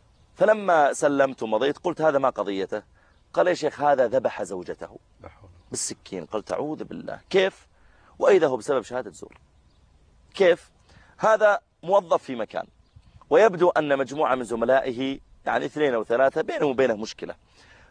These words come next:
Speaker 1: فتزوج وفرح بزواجه. جاء إليه واحد من زملائه قال له، أرادوا أن يفسدوا عليه، قال: "يا فلان، أنت زوجتك الصبح تطلع، ترى تذهب، أنا ما أدري، تذهب مع رجال غيرك." قال: "كيف؟ هذا عرضي وزوجتي و-،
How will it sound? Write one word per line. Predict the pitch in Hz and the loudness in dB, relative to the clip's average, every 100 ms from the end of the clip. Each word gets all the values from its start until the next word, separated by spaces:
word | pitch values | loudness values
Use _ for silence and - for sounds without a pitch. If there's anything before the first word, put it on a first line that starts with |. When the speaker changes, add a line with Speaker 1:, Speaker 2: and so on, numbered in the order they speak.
| _ | _
Speaker 1:
فتزوج | 180 190 208 240 202 190 202 - _ _ _ - | 0 2 4 4 4 2 2 -6 _ _ _ -6
وفرح | 190 208 226 175 151 123 | -4 0 2 4 2 -2
بزواجه. | 113 110 110 107 104 101 98 - _ _ _ - | -2 0 4 4 4 0 -8 -12 _ _ _ -4
جاء | 139 240 196 | 2 2 2
إليه | 180 | -2
واحد | 143 147 127 | 0 0 -2
من | 110 | -12
زملائه | 98 92 87 80 | -8 -6 -4 -6
قال | - 127 127 | -2 2 2
له، | 123 117 _ _ _ _ _ _ _ _ - | 2 -4 _ _ _ _ _ _ _ _ 0
أرادوا | 131 143 127 | 2 2 0
أن | 135 | -8
يفسدوا | - 110 98 | -10 -8 -6
عليه، | 80 76 _ _ _ _ _ - | -6 -10 _ _ _ _ _ -2
قال: | 127 127 | 2 2
"يا | 117 | 2
فلان، | 127 135 120 | 0 0 0
أنت | - 95 - - 90 82 80 - _ _ _ _ _ _ _ | -4 -12 -12 -6 -4 -4 -6 -14 _ _ _ _ _ _ _
زوجتك | - 170 - - | -2 -2 -2 -10
الصبح | - - 151 - | -12 -10 -10 -8
تطلع، | 180 185 180 95 | -8 -4 -4 -4
ترى | - 95 87 | -6 -6 -4
تذهب، | 165 147 98 82 | -6 -6 -10 -10
أنا | 80 | -6
ما | 104 175 | -2 -2
أدري، | 156 127 | -2 -4
تذهب | 135 120 107 | -4 -2 -2
مع | 98 | 0
رجال | 104 101 185 - 107 | -2 -2 0 0 -2
غيرك." | 139 170 170 - | -2 -2 -6 -4
قال: | - | -4
"كيف؟ | - - 285 110 | -2 -2 -2 -2
هذا | 123 147 | 0 2
عرضي | - - 160 | 0 -2 -4
وزوجتي | 123 233 214 196 | -2 -2 -2 -4
و-، | 180 - | -4 -4